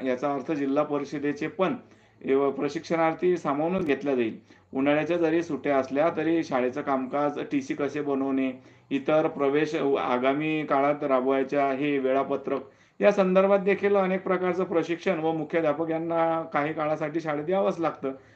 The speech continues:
त्यामुळे आपलं प्रशिक्षण होणारच आहे. केवळ विद्यार्थ्यांना शिकवणं हाच प्रशिक्षणाचा भाग नाही, तर जे मुख्याध्यापक व शासकीय कार्यालय असतात तेथील कामकाज कसं चालते, उन्हाळ्याच्या सुट्टीत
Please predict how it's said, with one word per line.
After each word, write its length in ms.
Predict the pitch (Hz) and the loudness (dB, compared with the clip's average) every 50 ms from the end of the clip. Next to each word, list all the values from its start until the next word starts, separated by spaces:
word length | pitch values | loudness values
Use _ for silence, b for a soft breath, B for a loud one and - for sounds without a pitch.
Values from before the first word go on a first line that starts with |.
| B B - | B B -2
त्यामुळे 300 | 165 165 170 170 180 180 | 0 0 2 2 4 4
आपलं 240 | 170 165 165 180 170 | 4 4 2 0 0
प्रशिक्षण 520 | 170 170 156 - 165 160 - 175 175 170 | 0 -2 -2 -2 -4 -4 -4 -4 -4 -2
होणारच 360 | 170 180 190 190 180 180 156 | -2 -2 0 0 0 0 0
आहे. 140 | 151 143 139 139 135 b b b b b b - | 0 -2 -2 -2 -6 b b b b b b -4
केवळ 200 | 139 143 156 170 | 0 0 2 2
विद्यार्थ्यांना 580 | 165 160 151 143 156 156 - - 165 165 165 170 170 | 2 2 0 0 0 -2 0 0 -2 -2 -2 -4 -4
शिकवणं 460 | 165 - 143 131 - 165 175 185 180 | -4 -4 -4 -2 0 0 0 2 0
हाच 360 | 147 127 135 151 170 165 - | 0 0 -2 -4 -4 -4 -6
प्रशिक्षणाचा 840 | - 156 151 147 - 160 156 - - - 156 160 151 151 147 143 156 143 | -6 -6 -4 -4 -4 -6 -6 -8 -8 -6 -6 -4 -2 -4 -4 -4 -2 -2
भाग 280 | 131 123 120 120 117 | 0 0 0 0 -2
नाही, 320 | 123 123 120 127 151 185 196 B B B B B B _ - | -2 -2 -2 -2 -4 -4 -6 B B B B B B _ 0
तर 320 | 143 147 156 170 165 165 | 2 4 6 6 6 4
जे 280 | 156 147 165 170 165 165 | 4 4 2 4 4 4
मुख्याध्यापक 720 | 165 156 147 - 170 160 151 147 143 147 151 147 147 - | 2 0 -2 -2 0 2 2 2 0 0 -4 -6 -4 -4
व 240 | 156 151 151 151 151 151 | -4 -2 -2 -2 -2 -2
शासकीय 420 | 147 - 143 127 - - 143 147 | -4 -4 -6 -6 -6 -6 -6 -6
कार्यालय 360 | 147 147 135 131 131 131 135 139 | -2 -2 -2 0 0 0 0 0
असतात 320 | 135 127 - - 147 147 147 - | -2 -2 -2 -2 -2 -2 0 -2
तेथील 260 | 139 135 - 143 143 | -2 -2 -2 -4 -4
कामकाज 380 | - 135 127 120 120 139 143 | -4 -4 -4 -4 -4 -4 -6
कसं 280 | - - 131 131 135 143 | -6 -6 -6 -6 -6 -4
चालते, 500 | 139 135 127 123 120 127 123 123 123 B B B B B - | -4 -4 -4 -2 -2 -2 -2 -2 -4 B B B B B -8
उन्हाळ्याच्या 460 | 123 131 135 135 135 143 143 143 147 | -4 -2 0 2 2 2 2 2 0
सुट्टीत 300 | 143 - - 120 139 147 | 0 -2 -6 -6 -6 -6